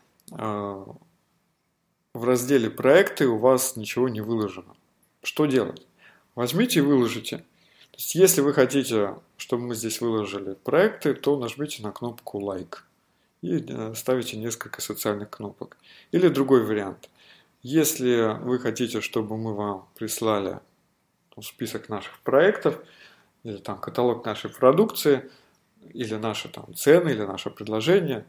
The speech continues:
в зависимости от раздела, то, э, оставьте ваш e-mail. То есть, получается, страницы нету, ещё у вас не хватило на неё сил, но вы уже начинаете собирать контакты.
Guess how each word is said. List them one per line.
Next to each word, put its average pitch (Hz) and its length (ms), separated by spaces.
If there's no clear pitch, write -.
в 120 60
зависимости 135 480
от 104 140
раздела, 110 480
то, 107 480
э, 107 280
оставьте 160 460
ваш 139 260
e-mail. 107 460
То - 80
есть, - 100
получается, 139 480
страницы 147 600
нету, 160 440
ещё 113 300
у - 20
вас 113 240
не 127 60
хватило 127 460
на 110 260
неё 113 340
сил, - 340
но 127 120
вы 131 160
уже 139 220
начинаете 131 580
собирать 113 420
контакты. - 540